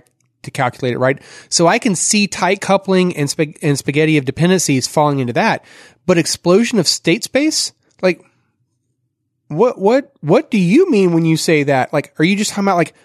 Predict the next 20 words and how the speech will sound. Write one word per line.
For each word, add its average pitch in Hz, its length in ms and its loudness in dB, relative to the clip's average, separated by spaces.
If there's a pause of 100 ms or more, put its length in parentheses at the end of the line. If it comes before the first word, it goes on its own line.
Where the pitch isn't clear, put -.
(120)
you 156 180 2
require 170 540 2
a 147 60 0
lot 156 260 2
of 127 140 -2
memory, 208 580 0 (800)
uh, 151 240 2 (180)
to - 80 -4
be 160 100 2
able 165 120 2
to - 100 -8
keep 180 260 -2
things 180 340 0
in 151 120 0
state 170 380 -2
at 156 140 -8
the 147 60 -6
time? 220 440 -2
Like, 151 180 -2 (380)
I 165 200 -6